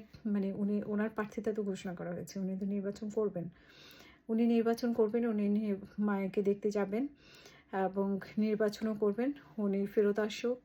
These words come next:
থাকে যাক, সেটা আমরা সময় বলে দিবে, আমরা সেই অপেক্ষায় থাকলাম। আর হচ্ছে যে এই বউয়ের ব্রিটিশ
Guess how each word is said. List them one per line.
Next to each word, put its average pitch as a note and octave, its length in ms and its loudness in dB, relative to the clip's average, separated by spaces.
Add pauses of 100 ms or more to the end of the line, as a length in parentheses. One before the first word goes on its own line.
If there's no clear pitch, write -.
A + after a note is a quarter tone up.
(600)
থাকে G#3 300 0
যাক, A#3 220 2 (460)
সেটা A3 300 0
আমরা G3 200 0
সময় G#3+ 380 0
বলে G3+ 280 2
দিবে, G#3 180 2 (580)
আমরা F#3+ 280 -2
সেই G3+ 140 2
অপেক্ষায় G#3 480 -2
থাকলাম। A3 280 -4 (580)
আর G3+ 260 -2
হচ্ছে G#3+ 240 -4
যে A3 140 2 (840)
এই G3 100 0 (720)
বউয়ের G#3+ 220 8
ব্রিটিশ G#3 260 0